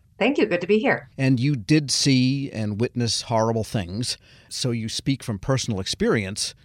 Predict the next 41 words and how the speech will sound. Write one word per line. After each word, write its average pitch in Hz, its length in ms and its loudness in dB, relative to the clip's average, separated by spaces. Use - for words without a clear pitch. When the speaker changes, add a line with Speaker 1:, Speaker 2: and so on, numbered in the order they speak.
Speaker 2:
Luckily, 117 380 -2
you 101 240 -2
seem 110 280 -4
to 104 140 -2
have 87 120 -6
recovered 107 680 -2
or 87 40 -6
gotten 98 300 0
through 131 300 2
it - 160 0
without 104 300 -2
too 135 140 0
much, - 460 -4
I 101 100 -6
guess, 92 200 -4
post-traumatic 107 800 -2
stress - 380 0
disorder, 117 560 -2
or 113 280 -2
am 117 120 0
I 113 160 0
speaking 117 680 -2
incorrectly? 123 680 -4
Speaker 1:
I 214 180 2
don't 247 420 0
claim 240 280 -2
to 233 80 0
have 214 100 0
had 220 260 0
the 202 120 -2
worst 233 440 -4
experiences. 208 920 -2
I 185 100 0
certainly 190 400 -4
know 175 220 -2
of 165 100 -8
colleagues 175 500 -4
who 165 380 -6
saw 156 320 -2
and 160 180 -8
heard 170 380 -6